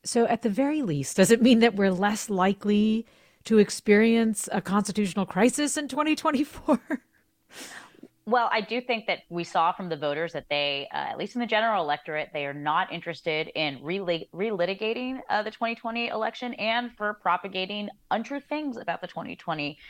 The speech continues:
Speaker 2: uh, presidential election, particularly the idea, the unproven idea,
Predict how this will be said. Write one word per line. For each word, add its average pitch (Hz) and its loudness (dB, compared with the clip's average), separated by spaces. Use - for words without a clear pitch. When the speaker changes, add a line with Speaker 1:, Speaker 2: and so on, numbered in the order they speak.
Speaker 2:
uh, 147 0
presidential 151 -6
election, 143 -6
particularly 156 -6
the 143 -6
idea, 139 -4
the 135 -14
unproven 175 -8
idea, 139 -6